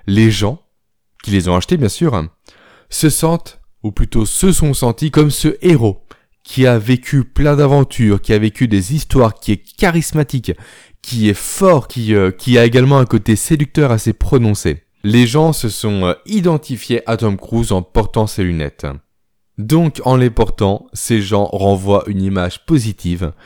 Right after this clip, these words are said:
une image forte et charismatique d'eux auprès de leurs proches, auprès de la société. En tout cas, c'est comme ça qu'ils le perçoivent.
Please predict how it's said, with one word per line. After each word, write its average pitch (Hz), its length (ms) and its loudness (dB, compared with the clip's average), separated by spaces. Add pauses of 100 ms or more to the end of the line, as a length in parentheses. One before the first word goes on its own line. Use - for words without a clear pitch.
(240)
une 113 180 2
image 104 480 2
forte - 420 0
et 95 80 0
charismatique 117 1000 -4
d'eux 101 380 0 (600)
auprès 120 460 0
de 101 120 -2
leurs 92 280 0
proches, - 440 0 (340)
auprès 123 360 2
de 110 100 -2
la 98 160 0
société. 95 760 -2
En 92 100 0
tout 101 140 -2
cas, 135 140 2
c'est 120 140 -4
comme 95 160 -4
ça 120 140 -4
qu'ils 95 220 -6
le 98 120 -2
perçoivent. 76 760 -4